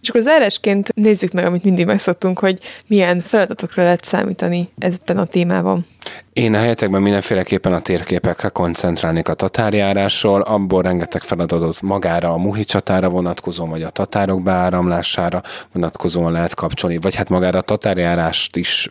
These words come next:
Speaker 2: végig lehet követni egy térképes feladatban. Öm, előfordulhat szöveges forrás is, mondjuk, ö, Negyedik Béla politikájának az összehasonlítására.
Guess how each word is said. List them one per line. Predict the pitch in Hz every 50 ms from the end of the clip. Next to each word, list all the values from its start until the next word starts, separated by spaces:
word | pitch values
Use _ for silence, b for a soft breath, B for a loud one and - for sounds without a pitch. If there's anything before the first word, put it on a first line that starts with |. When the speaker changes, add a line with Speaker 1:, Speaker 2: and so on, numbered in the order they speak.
| 92
Speaker 2:
végig | 85 85 82 82 80 78
lehet | 80 80 78 -
követni | - 87 82 82 82 - - - 82 - B B B B B B
egy | - -
térképes | - 104 104 110 - - 110 - - 101 - -
feladatban. | - - 101 98 95 92 95 95 92 90 90 95 92 92 95 95 B B B B B B B -
Öm, | - 98 95 95 92 90 90 90 87 -
előfordulhat | - 120 123 123 123 120 - - 120 104 98 101 95 90 -
szöveges | - - 98 101 95 95 90 - -
forrás | - 104 95 92 92 90 90 - - -
is, | 90 - - -
mondjuk, | 90 85 87 87 87 85 - -
ö, | 92 87 85 85
Negyedik | 85 87 90 87 85 85 82 82
Béla | 80 90 82 85
politikájának | - - 90 87 85 - - 87 - 87 82 80 -
az | - 80 85
összehasonlítására. | 87 - - - - 87 95 90 - - 87 85 85 90 90 - - 95 92 90 - - 113 113 120